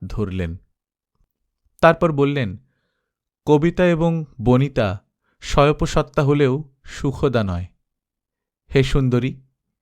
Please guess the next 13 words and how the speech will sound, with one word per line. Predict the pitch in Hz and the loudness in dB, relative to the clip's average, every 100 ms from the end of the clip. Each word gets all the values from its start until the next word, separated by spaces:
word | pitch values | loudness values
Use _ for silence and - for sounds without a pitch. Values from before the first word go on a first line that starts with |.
| _ _ _ _ _ | _ _ _ _ _
আমি | 131 165 | 0 0
বলপ্রয়োগ | 143 139 156 - 165 - - | 2 2 2 0 -4 -4 -6
করতে | 143 147 | -6 -4
চাই | 135 117 110 | -4 -2 -2
না, | 92 90 _ _ _ _ _ _ _ _ | -6 -10 _ _ _ _ _ _ _ _
আমি | 107 135 | 0 0
তোমার | 143 151 147 | 0 -2 -2
রূপ | 117 135 135 _ | 0 -2 -4 _
প্রার্থনা | - 120 - 143 104 | -2 -2 -2 -4 -4
করি, | - 95 92 _ _ _ _ | -4 -6 -8 _ _ _ _
তুমি | - 170 | 0 2
আমার | 143 151 143 | 4 4 2
হও।" | 107 92 85 | 0 -4 -6